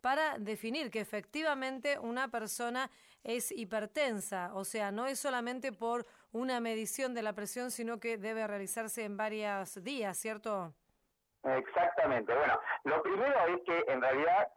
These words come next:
Speaker 2: cualquier forma de medición, con más o menos errores, puede resultar útil. O sea,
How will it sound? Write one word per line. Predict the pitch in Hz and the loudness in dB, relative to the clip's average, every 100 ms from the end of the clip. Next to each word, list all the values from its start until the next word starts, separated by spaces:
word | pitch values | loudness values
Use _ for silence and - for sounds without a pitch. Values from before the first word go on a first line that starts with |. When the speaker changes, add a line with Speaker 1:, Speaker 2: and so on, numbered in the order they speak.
| _ | _
Speaker 2:
cualquier | - 147 143 208 226 | 2 4 4 2 2
forma | 220 208 208 175 | 4 4 6 6
de | 147 | 6
medición, | 143 139 139 196 165 160 175 _ | 2 0 -2 4 6 4 2 _
con | - 135 131 | 2 2 4
más | 151 190 - - | 4 4 2 2
o | 143 | 4
menos | 165 175 165 - | 4 4 4 4
errores, | - 147 165 175 180 - - | 4 6 6 6 2 -2 2
puede | 165 196 | 4 6
resultar | 185 175 - - 120 139 139 170 147 | 6 4 4 0 4 6 6 4 2
útil. | 123 - 147 - | 2 0 0 2
O | 98 | 2
sea, | - - | 4 4